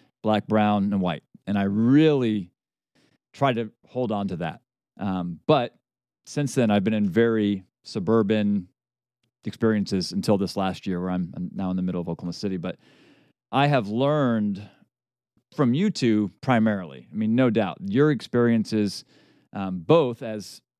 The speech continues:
incredible educators and the accolades that have followed both of you guys, but also people of color, guys of color. And I have learned tremendously,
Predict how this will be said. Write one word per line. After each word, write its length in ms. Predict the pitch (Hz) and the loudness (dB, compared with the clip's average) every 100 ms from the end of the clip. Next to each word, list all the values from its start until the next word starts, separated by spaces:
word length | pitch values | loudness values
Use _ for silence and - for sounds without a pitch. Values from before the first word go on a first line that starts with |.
| _ _ | _ _
incredible 540 | 123 113 - 165 135 113 | 0 2 2 2 2 0
educators 580 | 101 92 101 95 101 | -2 -2 -2 0 -2
and 100 | 98 | -2
the 80 | 98 | -2
accolades 440 | 110 120 110 107 92 | 0 0 0 0 0
that 80 | |
have 100 | 98 | -6
followed 360 | - 113 101 87 | -2 0 0 0
both 220 | 139 151 | 2 2
of 40 | 101 | 0
you 120 | 101 | -4
guys, 300 | 95 87 90 | -2 -2 -2
but 160 | 135 | 2
also 520 | 156 185 127 101 104 110 _ _ _ _ _ _ - | 4 2 -2 -8 -10 -14 _ _ _ _ _ _ -6
people 220 | 113 117 | 0 0
of 60 | |
color, 300 | 107 127 80 82 | 2 0 -2 -4
guys 220 | 110 110 | -2 -2
of 80 | 92 | -2
color. 340 | 123 101 - _ - _ | -2 -2 -6 _ -20 _
And 100 | 117 | -2
I 200 | 117 143 | 2 2
have 160 | 139 104 | 2 0
learned 260 | 120 113 | -2 -2
tremendously, 920 | - 113 110 135 143 131 - 110 104 | -2 -4 0 0 2 0 0 -2 -2